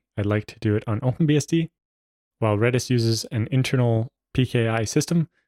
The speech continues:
for the A P I, I just use Let's Encrypt. For Redis P K I, I used a shell wrapper called Shell P K I. And then they're just using P F tables to basically load the list of hosts to block. Uh, so currently they use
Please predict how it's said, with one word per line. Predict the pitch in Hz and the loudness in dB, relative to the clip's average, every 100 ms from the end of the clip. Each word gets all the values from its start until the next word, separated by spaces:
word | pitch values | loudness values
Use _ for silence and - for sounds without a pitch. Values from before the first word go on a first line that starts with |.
| _ | _
for | - | -2
the | 107 131 | 0 0
A | 107 | 0
P | 131 | 2
I, | 131 131 117 | 2 2 0
I | 107 | -2
just | 104 - | -2 -2
use | 104 90 | -2 0
Let's | 139 - | -2 0
Encrypt. | 151 175 - - _ _ _ | 0 0 -2 -18 _ _ _
For | 117 | 0
Redis | 107 117 117 - - - - | 2 2 0 -2 -8 -14 -10
P | 113 | -4
K | 117 104 | -2 0
I, | 101 101 107 | 0 -2 -4
I | 107 | -2
used | 101 101 - | -2 -2 -2
a | 98 92 - | -4 -4 -12
shell | - 104 101 | -6 -2 -2
wrapper | 92 - | -2 -4
called | 101 101 | -6 -6
Shell | - 104 | -4 -4
P | 95 107 | -4 -10
K | - 98 | -10 -10
I. | 104 - _ _ | -12 -18 _ _
And | 117 101 | -8 -6
then | 101 104 101 113 | -4 -4 -6 -6
they're | - | -4
just | 101 101 - | -2 0 0
using | 107 104 98 | 0 0 -2
P | - 117 | 0 -2
F | 107 | -2
tables | - 113 101 98 - | 0 0 2 -2 -4
to | 104 | -6
basically | 104 98 - - 98 95 - - | -4 -6 -8 -6 -4 -6 -10 -4
load | 104 101 98 92 - - | 0 0 0 -4 -14 -8
the | 101 | -4
list | 95 90 - | -2 -4 -4
of | 101 92 - | -4 -6 -8
hosts | 95 90 - | -6 -6 -10
to | - | -14
block. | 95 - - _ _ _ 101 | -16 -16 -20 _ _ _ -6
Uh, | 92 | -4
so | 110 | -2
currently | 107 139 147 | 0 2 4
they | 120 | 4
use | 113 113 | 4 2